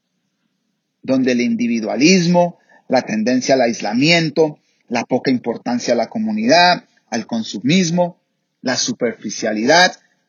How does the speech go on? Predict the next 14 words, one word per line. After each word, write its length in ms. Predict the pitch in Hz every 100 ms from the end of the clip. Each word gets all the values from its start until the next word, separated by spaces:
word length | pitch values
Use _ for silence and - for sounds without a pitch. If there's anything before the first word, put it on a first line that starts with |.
| _ -
todos 440 | 160 196 196 170
estos 280 | 175 190 170
factores 600 | 151 - 147 151 151 -
afectan 680 | 135 117 _ 196 - - 139
nuestra 280 | 127 - 117
autoestima. 500 | 107 113 - 107 95 _ _ _ _ _ _ _ _ _ _ _ _
Pero 280 | 120 117 113
debemos 480 | 113 127 160 180 -
de 100 | 156
recordar 640 | 156 - 147 123 98 - _ _ _ _ _ _ _ _ _ _ _ _
que 400 | - 113 107 - _
nosotros 880 | 104 104 143 175 208 202 185 - _
somos, 720 | - - 165 123 104 - - _ _ _ _ _ _ _ -
primero 840 | 110 123 143 170 202 214 226 -